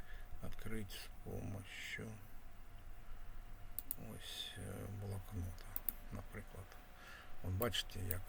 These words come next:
воно у, і ось це все буде. Ну, що робити? Тут робити нічого. І десь тут наприкінці буде той,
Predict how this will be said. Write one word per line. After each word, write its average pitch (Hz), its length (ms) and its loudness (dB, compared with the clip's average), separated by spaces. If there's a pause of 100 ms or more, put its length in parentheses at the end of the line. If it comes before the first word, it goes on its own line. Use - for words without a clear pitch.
(1800)
воно 95 220 4
у, 90 280 4 (340)
і 98 60 6
ось 95 220 4
це 123 200 4
все - 260 4
буде. 90 340 2 (520)
Ну, 147 200 0 (100)
що - 220 2
робити? 95 500 4
Тут - 200 0
робити 98 440 0
нічого. 110 480 0
І 123 180 0
десь 101 300 2
тут - 240 -2
наприкінці 95 800 2 (540)
буде 98 420 2
той, 98 280 2